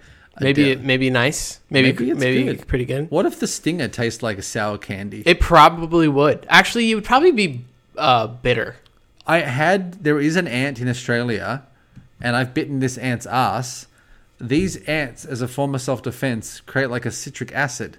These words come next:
Speaker 2: Oh, so it is sour.
Speaker 1: And they spray it
Speaker 2: Yeah.
Speaker 1: on, like, uh, threats to
Speaker 2: Yeah.
Speaker 1: the nest. Uh, and you
Speaker 2: You
Speaker 1: bite the
Speaker 2: ate it?
Speaker 1: little, you bite the little bum, and it's sour. It's like citric acid.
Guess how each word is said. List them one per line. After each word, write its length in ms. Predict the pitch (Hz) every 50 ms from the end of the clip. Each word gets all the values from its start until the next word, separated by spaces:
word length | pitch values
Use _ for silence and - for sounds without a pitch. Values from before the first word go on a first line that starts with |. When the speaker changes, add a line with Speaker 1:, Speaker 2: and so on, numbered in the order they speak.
| _ - -
Speaker 2:
Oh, 240 | - 135 156 175 170
so 200 | 143 - 156 151
it 100 | 151 185
is 120 | 262 -
sour. 280 | - 131 120 85 - 135
Speaker 1:
And 100 | 139 139
they 100 | 139 123
spray 460 | 127 - - - - 160 180 202 147
it 140 | 104 87 - - _
Speaker 2:
Yeah. 240 | - 139 127 123 127
Speaker 1:
on, 180 | 131 127 127 127
like, 220 | 123 117 113 107 - - _ - 123 113 113 123 -
uh, 540 | 120 120 117 113 113 110 107 107 104 101 - - - - _ _ - - - - - - - -
threats 480 | - - - 151 160 - - - - -
to 100 | - 143
Speaker 2:
Yeah. 40 | 139 139
Speaker 1:
the 160 | 135 131 127
nest. 380 | 127 127 123 - - - - _ _ _ _ _ _ _ _ _ _ _
Uh, 180 | 120 120 117 - -
and 120 | 135 139
you 60 | 143
Speaker 2:
You 100 | 156 165 170
Speaker 1:
bite 220 | 147 165 185 143
the 60 | 143
Speaker 2:
ate 80 | 151 160
it? 20 |
Speaker 1:
little, 220 | - 160 160 156 -
you 160 | 147 143 151
bite 320 | - 120 117 143 165 170
the 80 | - 185
little 180 | 165 160 147 127
bum, 360 | 123 180 170 139 107 107 -
and 160 | - 135 127
it's 140 | 127 123 123
sour. 360 | - - - 175 202 170 101
It's 120 | 107 107 143
like 100 | 131 127
citric 300 | - - 131 143 139 -
acid. 360 | 170 180 175 - 107 95